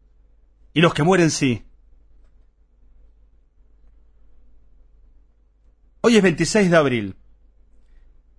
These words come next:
El decreto que rige algunas restricciones en términos de horario, en términos de circulación, vence el treinta de abril, el viernes que viene.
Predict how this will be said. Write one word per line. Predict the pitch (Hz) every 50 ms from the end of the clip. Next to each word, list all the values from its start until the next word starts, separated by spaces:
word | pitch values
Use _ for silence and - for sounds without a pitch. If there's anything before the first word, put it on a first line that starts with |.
| _ _ -
El | - 131 143
decreto | 147 147 180 220 220 - 185 143
que | 147 143
rige | 139 147 175 175 - - 160 151 143 139 139 131 123 123 120 117 117 113 113 113 110 117 - - - - - _ _ _ _ _ _ _ _ _ _ _ _ _ _ _ _ _ - - - -
algunas | - 131 151 180 233 226 202 156
restricciones | 139 143 127 - 123 117 - - 175 170 156 143 127 - -
en | 127 113 113 107 107
términos | - 135 143 139 131 123 107
de | 113
horario, | 110 110 113 151 165 170 165 143 135 139 139 135 131 123
en | 113 104
términos | - 127 127 131 123 120 113 113
de | 117 123 123 117
circulación, | - - 117 104 - 107 101 104 - - 151 156 151 143 127 113 - - - - - - - - - - - - - -
vence | 117 170 180 190 156 - 165
el | 147 135 127
treinta | 185 170 185 185 180 156 - 170 170 - -
de | 123 135 131
abril, | 123 117 107 101 98 90 - _ _ _ _ _ _ _ _ _ _ _ _
el | - 135 131
viernes | 135 151 151 147 135 123
que | - 120
viene. | 110 107 101 92 95